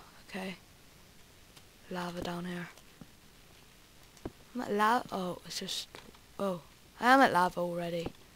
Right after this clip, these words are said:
Crap, man. It's going fast. If I find diamond in, like, the second episode, that'd be fun. Oh, this is the second episode. Tss. Silly me.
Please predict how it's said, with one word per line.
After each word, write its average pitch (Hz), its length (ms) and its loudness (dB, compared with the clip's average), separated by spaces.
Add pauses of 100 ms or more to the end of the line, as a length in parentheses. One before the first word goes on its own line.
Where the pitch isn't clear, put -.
(960)
Crap, - 540 -4
man. 220 360 0 (100)
It's - 100 -6
going 196 180 -6
fast. 269 640 -4 (1400)
If - 100 0
I 370 60 10
find 330 260 10
diamond 233 480 10
in, 196 120 2
like, 202 220 2
the 208 60 -4
second 214 380 4
episode, - 420 0
that'd - 260 -2
be 175 120 -6
fun. 170 480 -8 (1040)
Oh, - 100 -6 (120)
this 208 200 -4
is 208 100 -2
the - 60 -4
second 175 280 -6
episode. - 380 -10 (960)
Tss. - 240 6 (680)
Silly 220 340 4
me. 196 360 0